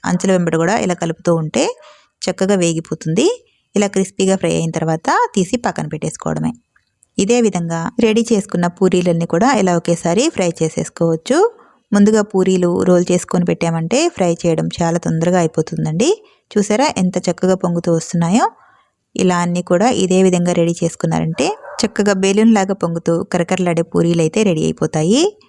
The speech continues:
చూసారా మంచి కలర్తో వచ్చాయి కదా? అన్నీ కూడా ఇదే విధంగా రెడీ చేసుకొని ఇలా ఒకసారి పక్కన పెట్టేసుకోవచ్చు. ఇప్పుడు వీటిని ముందుగా రెడీ చేసుకున్న బెల్లం వాటర్ ఉంది కదా, ఈ బెల్లం వాటర్లో పూరీలు వేడిగా ఉన్నప్పుడే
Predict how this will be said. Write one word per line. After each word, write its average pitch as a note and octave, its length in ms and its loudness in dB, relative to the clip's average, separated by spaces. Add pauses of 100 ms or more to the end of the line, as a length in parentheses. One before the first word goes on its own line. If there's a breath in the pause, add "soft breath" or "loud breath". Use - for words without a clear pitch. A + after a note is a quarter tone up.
(160)
చూసారా G3+ 340 0
మంచి F3+ 260 0
కలర్తో E3+ 360 -2
వచ్చాయి E3 240 -2
కదా? F3 160 2 (240)
అన్నీ F3+ 220 0
కూడా F3 200 0
ఇదే E3+ 180 2
విధంగా E3 300 0
రెడీ D#3+ 220 0
చేసుకొని F#3 360 0 (220)
ఇలా F3 180 0
ఒకసారి E3 320 -2 (120)
పక్కన E3+ 280 -6
పెట్టేసుకోవచ్చు. D#3 720 -4 (600 soft breath)
ఇప్పుడు G#3+ 240 0
వీటిని F3 340 -4 (300)
ముందుగా G#3+ 340 2
రెడీ G3+ 200 0
చేసుకున్న F3+ 320 -4 (120)
బెల్లం F3 280 0
వాటర్ F3+ 220 -2
ఉంది E3 180 -2
కదా, G#3 180 2 (480 loud breath)
ఈ G3+ 100 0
బెల్లం G3+ 260 2
వాటర్లో F3 320 -2 (100)
పూరీలు G3 400 2
వేడిగా E3+ 360 2
ఉన్నప్పుడే E3 380 -2